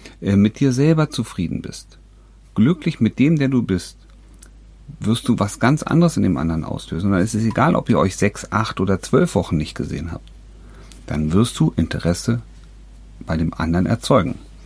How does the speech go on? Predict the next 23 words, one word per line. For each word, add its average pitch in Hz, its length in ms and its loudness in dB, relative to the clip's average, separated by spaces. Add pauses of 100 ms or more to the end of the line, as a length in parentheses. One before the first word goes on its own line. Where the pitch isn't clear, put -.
(400)
Nur - 220 0 (120)
in 143 180 4
der 160 140 4
heutigen 131 300 4
Situation, 98 720 0 (500)
ja, 90 120 0
einen 101 220 2
Jammeranruf 104 680 2
zu - 140 -6
machen, 107 340 0
zu 98 100 -2
sagen, 113 180 -2
„Bitte 135 260 0
komm 135 280 -2
zurück“, 156 420 -2 (360)
hab - 200 -4
ich - 220 -2
auch 175 240 2
hinter 107 240 2
mir. 78 240 -2 (200)
Bringt 131 280 -2
überhaupt 143 500 2
nichts, - 340 -6